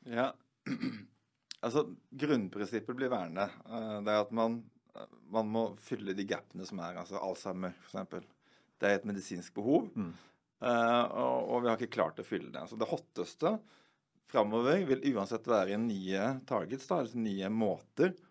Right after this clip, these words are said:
Speaker 1: å behandle, eh, sykdommer som per datum ikke er behandlet.
Speaker 2: Mm.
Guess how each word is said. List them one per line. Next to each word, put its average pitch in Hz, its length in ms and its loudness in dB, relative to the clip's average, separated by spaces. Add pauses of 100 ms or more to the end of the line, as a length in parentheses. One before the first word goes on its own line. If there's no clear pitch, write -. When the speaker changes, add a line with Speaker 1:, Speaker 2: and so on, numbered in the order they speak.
(140)
Speaker 1:
å 117 80 -8
behandle, 92 720 2 (260)
eh, 101 640 -6 (140)
sykdommer 98 480 0
som 110 240 -4 (160)
per 98 160 -2
datum 98 480 -4
ikke 80 160 -8
er 85 80 -8
behandlet. - 400 -14 (240)
Speaker 2:
Mm. 104 120 -12